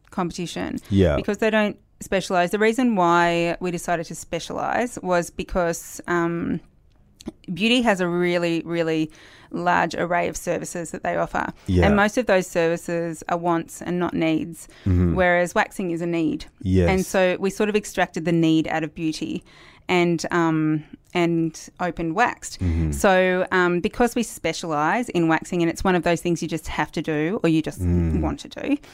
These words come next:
Speaker 1: um, or you just need to do it, I
Speaker 2: Mm-hmm.
Speaker 1: should say.
Speaker 2: Yeah.
Speaker 1: Um, um, I, our, our competitors aren't as large as those, um, other,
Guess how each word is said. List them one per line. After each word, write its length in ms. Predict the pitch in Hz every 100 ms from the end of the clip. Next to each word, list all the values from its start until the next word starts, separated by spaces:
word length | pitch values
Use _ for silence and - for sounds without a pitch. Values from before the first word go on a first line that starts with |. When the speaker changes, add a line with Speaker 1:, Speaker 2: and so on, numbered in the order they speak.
| - _ - _ _ _ _ _ - -
Speaker 1:
um, 460 | 196 180 170 165 - _ _
or 120 | - 175
you 100 | 165
just 140 | 160
need 260 | 170 160 151
to 80 |
do 180 | 156 160
it, 60 | 175
I 40 | 165
Speaker 2:
Mm-hmm. 60 | 165
Speaker 1:
should 140 | 160
say. 260 | - 175 226 - - 185
Speaker 2:
Yeah. 340 | 185 190 180
Speaker 1:
Um, 360 | 175 175 170 - _ _ - _ _ _ _ _ _ _ _
um, 460 | 196 185 175 170 165 -
I, 260 | 196 185 - -
our, 800 | 185 185 180 180 175 175 175 -
our 440 | 190 180 175 175 175
competitors 720 | 208 196 226 240 214 185 175 -
aren't 260 | 190 190 -
as 280 | 185 180 -
large 460 | - 185 185 185 180
as 120 | 170
those, 520 | 175 175 170 165 160 -
um, 380 | 170 160 156 156
other, 480 | - 175 170 165 160